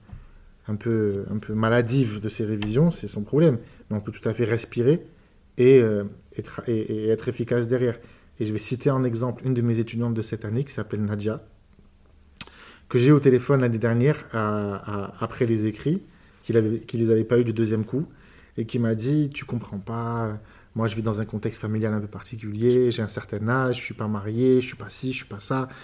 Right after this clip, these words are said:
j'ai envie d'arrêter, c'est trop compliqué pour moi, j'ai besoin d'argent et tout. » Et elle était dans cette, dans cette phase où tout le monde la, la, la, la, la dénigrait. Et, euh,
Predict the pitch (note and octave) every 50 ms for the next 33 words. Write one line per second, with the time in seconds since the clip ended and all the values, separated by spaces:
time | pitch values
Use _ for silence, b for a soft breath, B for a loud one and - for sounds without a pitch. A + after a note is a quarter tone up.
0 | B B B B - - B2 A#2+ G#2 A#2+ A2+ A#2 A#2 G#2+ A2 G#2+ G2+ - C3+ C3+
1 | C3+ C3+ C3+ - - - C3+ B2 A#2+ A#2+ A#2+ A#2+ A2 - A2 - A2 G2+ A2 A#2+
2 | B2+ B2+ A2+ A#2 G#2+ G#2+ A2+ A2+ G#2+ G#2+ G2+ A2+ B2+ C3 A#2+ G#2+ - - D#3 F#3
3 | - b b b b b b b b b b b b _ - C3 C3 - - B2
4 | A#2+ A#2+ - E3 D#3+ C#3 - A#2+ - - - - A2+ A#2 - - - - D3 C#3+
5 | A#2+ A#2+ A2 - - C3 C3+ C#3 C3+ B2 A#2 A#2 A2 A2 G#2 G#2 G2+ G2 - -
6 | - - - - _ _ _ - _ _ - A2 G#2+ G#2 G2+ - - A2 G#2+ G2+
7 | G2+ G#2 G#2 G2+ - - A2+ A2 A2 B2+ B2+ C3 B2 A2 A2+ G#2 - - - -
8 | _ _ _ _ _ _ _ _ _ _ _ B B B B B B B B B
9 | B B - - - B2+ B2+ C3 B2+ A#2+ A#2 A2+ A2+ G#2+ G#2 G#2 G#2 G2+ G2 F#2+